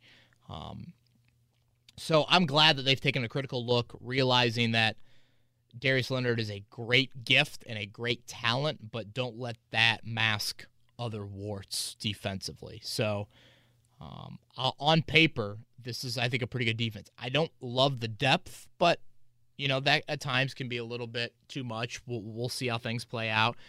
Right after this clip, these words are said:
Now, Julian Blackmon's coming off a torn Achilles. Gilmore's dealing with, you know, a couple lower body stuff or has dealt with some stuff, and does that become a little bit more nagging?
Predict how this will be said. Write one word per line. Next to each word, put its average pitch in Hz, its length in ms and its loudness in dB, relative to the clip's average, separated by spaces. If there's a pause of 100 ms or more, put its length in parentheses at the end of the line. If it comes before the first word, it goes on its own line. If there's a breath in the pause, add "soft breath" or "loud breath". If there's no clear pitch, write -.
(200 loud breath)
Now, - 60 -2
Julian 214 260 4
Blackmon's 175 380 4
coming 170 180 -4
off 170 100 -2
a - 40 -14
torn 170 180 -2
Achilles. 135 440 -8 (500 soft breath)
Gilmore's 143 460 2
dealing 151 260 2
with, - 380 -4 (180)
you 139 140 -2
know, 123 320 0
a 147 40 -18
couple 147 280 0
lower 143 220 0
body 131 320 4
stuff 123 420 -2
or 104 80 -2
has 131 360 4
dealt 117 220 -2
with 110 120 -12
some 107 160 -12
stuff, 113 420 -8
and 101 240 -8 (220)
does 113 180 -6
that 117 200 -4
become 117 260 -4
a - 20 -2
little 113 220 -2
bit 107 80 -2
more 113 200 -2
nagging? 107 560 6